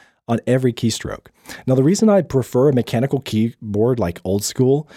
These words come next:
is that it kinda gives you a, a pushback. Like, after it clicks, it gives you a pushback, so your fingers are bouncing off of the keys. And I kinda dig that. Like, what you have with Apple's last generation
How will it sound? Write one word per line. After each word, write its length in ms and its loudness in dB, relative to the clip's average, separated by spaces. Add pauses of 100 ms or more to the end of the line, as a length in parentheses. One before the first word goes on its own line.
(720)
is 220 2
that 340 2 (420)
it 120 2
kinda 200 4
gives 200 2
you 140 6
a, 80 2 (100)
a 60 0
pushback. 680 -2 (140)
Like, 320 0
after 680 2
it 240 0
clicks, 580 -2
it 120 2
gives 200 2
you 100 2
a 20 0
pushback, 500 -2
so 160 2
your 240 4
fingers 460 0
are 40 0
bouncing 600 0
off 200 0
of 80 -2
the 60 -2
keys. 560 -4 (480)
And 160 4
I 60 4
kinda 260 4
dig 440 0
that. 260 -6
Like, 240 -4 (240)
what 140 4
you 100 2
have 320 0
with 480 2
Apple's 640 0
last 440 -2
generation 800 0